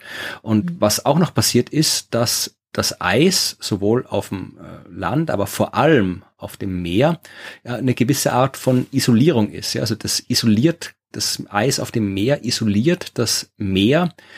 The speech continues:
Speaker 1: gegenüber der Luft, die darüber liegt. Das heißt, im Sommer kann das Wasser mehr Wärme aus der Luft speichern, weil die Isolierung fehlt. Äh, im Herbst, ähm, kann der Ozean dann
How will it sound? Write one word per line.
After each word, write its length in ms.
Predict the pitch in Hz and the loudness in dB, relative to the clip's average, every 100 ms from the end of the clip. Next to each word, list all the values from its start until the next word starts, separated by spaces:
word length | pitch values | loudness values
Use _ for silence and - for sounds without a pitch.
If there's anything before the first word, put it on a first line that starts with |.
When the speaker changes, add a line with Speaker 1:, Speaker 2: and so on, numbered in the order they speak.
| - _ - | -20 _ 0
Speaker 1:
gegenüber 560 | 131 135 135 143 147 | 2 2 0 2 2
der 400 | 143 123 123 123 - | 2 2 2 0 -4
Luft, 540 | 117 135 - - - _ | 0 0 -2 -12 -20 _
die 100 | 113 | -6
darüber 380 | 123 104 139 117 | -2 2 4 4
liegt. 420 | 95 185 - - _ - - - | 2 0 -2 -14 _ -20 -20 -12
Das 200 | 120 - | -8 -2
heißt, 440 | 117 131 - - - _ | 0 2 0 -8 -18 _
im 340 | 120 110 110 101 _ _ _ _ | 0 2 2 -2 _ _ _ _
Sommer 600 | - - 156 123 165 180 - _ _ _ _ _ _ | -2 0 4 4 4 0 -6 _ _ _ _ _ _
kann 360 | - 117 135 143 | -4 -2 -2 0
das 300 | 139 - 98 | -2 -2 -6
Wasser 560 | 107 110 131 - 135 107 | -4 -4 -2 0 0 0
mehr 360 | 107 104 165 107 | 0 2 2 2
Wärme 260 | 95 110 | 2 2
aus 140 | 107 - | -2 -2
der 120 | 113 | -2
Luft 200 | 131 - | -2 -6
speichern, 420 | - 107 - 139 | -4 -2 0 0
weil 120 | 107 | 0
die 120 | 104 | 0
Isolierung 460 | 104 104 127 180 110 | -2 0 0 0 -2
fehlt. 400 | - 127 160 180 - - - - | -2 -2 0 -4 -12 -20 -20 -6
Äh, 180 | 127 120 | -4 -2
im 160 | 127 113 | 0 0
Herbst, 580 | - 127 165 - - 131 | 2 0 0 -2 -2 0
ähm, 480 | 135 147 147 - - | 0 2 -2 -6 -8
kann 340 | - 120 139 | 0 0 0
der 320 | 135 127 131 131 | 2 0 0 -4
Ozean 480 | 127 - 135 135 | -8 0 0 2
dann 320 | 123 117 123 | 2 2 2